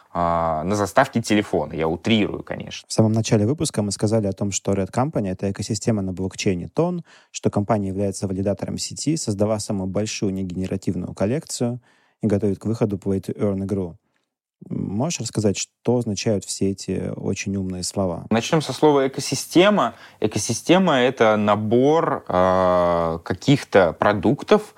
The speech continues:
Speaker 1: которые как-то взаимодействуют друг с другом вместе. То есть могут быть интегрированы друг с другом, имеют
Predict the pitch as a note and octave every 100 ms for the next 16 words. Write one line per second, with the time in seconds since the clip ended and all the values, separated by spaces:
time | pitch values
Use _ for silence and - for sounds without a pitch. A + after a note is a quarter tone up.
0 | - - - C#3+ E3 D3 C3+ - G#2 A2
1 | A2 G2+ G#2 B2 - G#2 F#2 F2+ F#2 F#2
2 | C#3 E3+ C#3+ G#2+ G2 A#2 F#2+ - F#2 E2
3 | E2 A2+ C#3 A2+ G#2+ - F#2 G#2+ B2 G3
4 | G3+ F3 D#3 B2+ A#2+ B2 A#2+ A2 F#2+ F#2+
5 | G2 F#2 E2+